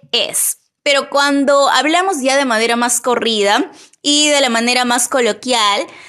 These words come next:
de la manera que yo te recomiendo, vas a decirlo como it is. Esta T la vas a ligeramente hacer como una R y vas a decir it is, it is, ¿ok?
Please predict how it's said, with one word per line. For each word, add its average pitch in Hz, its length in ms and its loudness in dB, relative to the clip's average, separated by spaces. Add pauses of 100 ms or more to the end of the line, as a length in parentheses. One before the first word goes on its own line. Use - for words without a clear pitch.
(160)
de - 80 -4
la 453 100 0
manera 294 280 0
que 233 100 -2
yo 220 80 0
te 262 100 -2
recomiendo, 226 600 -2
vas 220 240 0
a 247 60 0
decirlo 240 560 0
como 240 560 0
it 254 400 2
is. - 280 -4 (320)
Esta 294 640 -2 (120)
T 285 460 -2
la 214 160 0
vas 208 260 0
a 269 200 2 (280)
ligeramente 269 840 -2
hacer 226 400 0
como 214 240 -4
una 214 240 -2
R 247 400 -2
y 226 100 -4
vas 208 180 -2
a 208 40 0
decir - 500 -4
it 262 180 0
is, - 480 -2 (400)
it 262 180 0
is, - 480 -2 (160)
¿ok? 214 640 -2